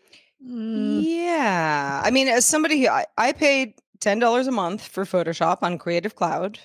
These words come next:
Speaker 2: uh, it, it, and I feel that it's worth it because it's a very robust tool, <laughs> even though I'm not that great at Photoshop. Um, this is, you know, <laughs> for my, my first reaction was like, "Ah,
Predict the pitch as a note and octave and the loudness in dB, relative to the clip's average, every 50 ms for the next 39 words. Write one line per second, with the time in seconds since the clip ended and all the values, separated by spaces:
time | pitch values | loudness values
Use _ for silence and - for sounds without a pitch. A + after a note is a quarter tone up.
0 | _ _ - F3 F3+ E3 D#3+ D#3+ - - _ - E3 D#3+ - - - E3+ D#3+ - | _ _ -2 0 2 2 2 0 -2 -4 _ -2 -2 -2 -2 0 0 0 0 0
1 | - - F3 E3+ E3 E3 F3 D#3+ - _ - F3+ F3+ E3+ F3 - - - F3+ F3+ | 2 0 2 2 2 2 0 -2 -6 _ -2 0 0 2 2 0 -2 -4 -2 -2
2 | F#3 F3+ A#3+ A#3+ - F3+ D#3+ D3 - F#3+ F3+ A3+ - - E3 - F3+ E3 D3 D#3+ | 0 0 0 -2 0 -2 -2 0 0 0 -2 -2 -2 -8 -8 -6 -6 -6 -6 -8
3 | D3 - C3+ D3 D3 E3 F3+ F#3 G3 G3 F3+ G#3 A#3 C4 - - - D#3 D3 - | -10 -4 -2 0 0 2 2 2 0 2 2 2 2 2 0 -2 -2 -2 0 0
4 | D#3+ G#3 B3 A3+ F3+ F#3+ F3+ G3+ - A#3+ A#3 - C4+ G3 F3+ E3+ - - _ - | 0 0 -2 -4 -6 -6 -6 -2 -2 0 2 2 2 2 0 -2 -2 -4 _ -12
5 | F#3+ - A3 A3 - - G3 G3+ A#3 A3+ - F3 D3+ D#3 C#3+ - - D3 D#3 G3 | -4 -2 -2 -2 0 -2 -2 -2 -2 -2 -2 -4 -4 -4 -6 -6 -4 -2 -2 -2
6 | - - - - - - - - - G#3 G3+ G3 - - - - _ _ _ - | -4 -6 -14 -20 -20 -20 -10 -4 -2 0 0 -2 -4 -10 -20 -20 _ _ _ -2
7 | D#4+ F4 E4 - F4 E4+ D#4+ D4 C4 - - _ - C4+ D4 - - - - - | 0 0 2 0 0 -2 0 0 -2 -2 -2 _ -2 0 2 2 2 2 0 -2
8 | - - F4 D4 F#4+ A4+ G#4+ D4+ - A#3 B3+ C4 - _ _ B3+ C4 B3+ B3+ - | 0 0 0 0 -2 -6 -12 -8 -4 -4 -4 -4 -6 _ _ -2 0 0 0 0
9 | F4+ G#4 - - C4+ B3+ A#3+ A#3+ - A#3+ A3 G3+ E3+ F#3+ F3 - - _ - F4 | -2 -4 -2 0 0 0 0 0 -2 -4 -4 -2 -2 -2 -4 -4 -6 _ -2 -2
10 | D4 - - - | -2 -2 -4 -8